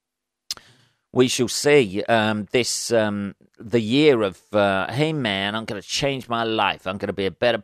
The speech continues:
person. I'm gonna work harder." That year's gone quick, baby. <laughs> It's gone fucking quick, isn't it? You know, I'm gonna get everything written,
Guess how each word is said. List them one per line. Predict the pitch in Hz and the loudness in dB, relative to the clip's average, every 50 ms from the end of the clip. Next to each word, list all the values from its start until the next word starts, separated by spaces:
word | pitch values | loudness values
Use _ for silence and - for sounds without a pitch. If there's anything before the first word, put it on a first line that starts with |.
| - | -6
person. | - - 127 120 107 92 - - 87 87 | -6 -2 0 0 0 0 -2 -6 -10 -12
I'm | 87 92 | -10 -8
gonna | 95 101 | -8 -8
work | 101 98 110 113 104 92 - - | -4 -2 0 0 0 0 -4 -8
harder." | - 101 98 95 92 82 73 71 - _ _ _ _ _ _ _ _ _ _ _ | -6 -4 -2 -2 -2 -4 -6 -12 -16 _ _ _ _ _ _ _ _ _ _ _
That | - 143 - | -8 -6 -4
year's | 131 143 147 139 - | 0 0 2 2 2
gone | - 127 120 | 0 -2 -4
quick, | - - - 127 - - | -2 -2 -2 -2 -2 0
baby. | 101 101 104 123 139 - - | -2 0 2 0 0 0 -2
<laughs> | - - - - - - _ _ _ _ _ _ _ _ _ _ _ _ _ - 190 - - _ - - 156 - - _ _ - - 143 - - | -4 -4 -6 -8 -12 -20 _ _ _ _ _ _ _ _ _ _ _ _ _ 0 0 0 0 _ -2 -2 -2 -2 -4 _ _ -6 -4 -4 -4 -4
It's | - 135 135 - | -8 -10 -10 -10
gone | - _ 135 131 135 127 117 | -6 _ -2 -2 -2 -2 -6
fucking | - _ - 131 127 131 - - - 131 131 120 107 | -10 _ -6 -6 -6 -6 -6 -8 -8 -8 -8 -8 -10
quick, | - - - 120 123 123 - - - | -12 -6 -2 0 0 0 0 -4 -8
isn't | - - | -6 -6
it? | 104 101 - - _ _ _ _ _ _ _ _ _ _ _ _ _ _ _ _ _ | -6 -6 -6 -10 _ _ _ _ _ _ _ _ _ _ _ _ _ _ _ _ _
You | - 139 135 | -2 0 2
know, | 127 123 117 120 - - _ _ _ _ _ _ _ _ _ _ _ _ _ _ _ - - | 4 2 2 0 -2 -8 _ _ _ _ _ _ _ _ _ _ _ _ _ _ _ -10 -4
I'm | 117 120 123 | -2 -2 -2
gonna | 107 120 113 | 0 -2 -2
get | 98 113 120 92 | 0 0 0 0
everything | 104 113 110 110 - 120 117 110 | 0 -2 -4 -4 -4 -4 -4 0
written, | 107 110 110 - 98 107 107 104 | 0 0 0 0 -2 -6 -8 -8